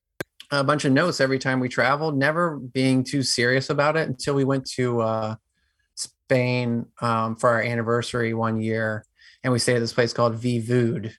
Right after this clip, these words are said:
V I V O O D. And it's this, I'd never heard of anything like this. It was called a landscape hotel. Um, it was designed by a group of architects,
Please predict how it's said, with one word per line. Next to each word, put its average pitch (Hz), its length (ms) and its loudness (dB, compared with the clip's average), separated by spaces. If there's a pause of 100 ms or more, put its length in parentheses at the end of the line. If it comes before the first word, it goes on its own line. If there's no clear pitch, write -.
V 117 260 -4
I 113 300 -2
V 117 500 -4
O 120 160 2
O 117 240 0
D. 110 540 -6 (580)
And 123 160 0
it's 120 280 -2
this, 117 280 0
I'd 110 360 -4
never 135 200 2
heard 139 280 4
of 127 100 2
anything 131 340 0
like 127 220 0
this. 127 160 -2
It 131 40 -2
was 117 120 -4
called 127 180 4
a 110 60 4
landscape 127 720 0
hotel. 120 680 2 (560)
Um, 113 540 -2
it 143 80 2
was 127 220 0
designed 123 460 0
by 120 80 4
a 113 100 0
group 123 240 2
of 113 80 -8
architects, 123 880 -2